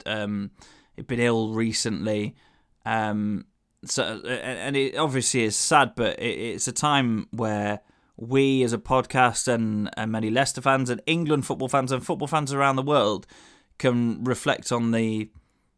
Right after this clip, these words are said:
uh, on the impact that he had on the game and, and the way that he really stamped his name,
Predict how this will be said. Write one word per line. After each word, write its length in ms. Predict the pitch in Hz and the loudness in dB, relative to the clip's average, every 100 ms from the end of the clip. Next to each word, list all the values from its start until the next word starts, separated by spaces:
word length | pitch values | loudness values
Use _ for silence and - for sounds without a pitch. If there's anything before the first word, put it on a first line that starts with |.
| _ - | _ -4
uh, 180 | 120 - | -2 0
on 140 | 127 | 2
the 140 | 123 | 4
impact 380 | 131 156 120 - | 4 4 2 0
that 140 | 113 113 | -2 -2
he 60 | |
had 160 | 113 110 | 0 0
on 120 | 110 | -2
the 80 | 107 | -4
game 320 | 110 107 107 | -4 -4 -4
and, 340 | 107 107 104 - | -2 -4 -6 -8
and 280 | 117 110 104 98 | -6 -4 -6 -6
the 100 | 117 | -4
way 240 | 117 123 | 0 2
that 180 | 117 110 | 0 -4
he 520 | 113 123 113 110 101 - _ _ _ | -4 -4 -2 -4 -6 -10 _ _ _
really 300 | 120 123 117 | -2 0 0
stamped 440 | 110 - 127 120 - | -2 0 0 0 -4
his 440 | 131 123 113 - - _ _ _ _ - | 0 0 0 -4 -8 _ _ _ _ -4
name, 720 | 123 139 131 113 104 107 | 0 4 4 2 0 -4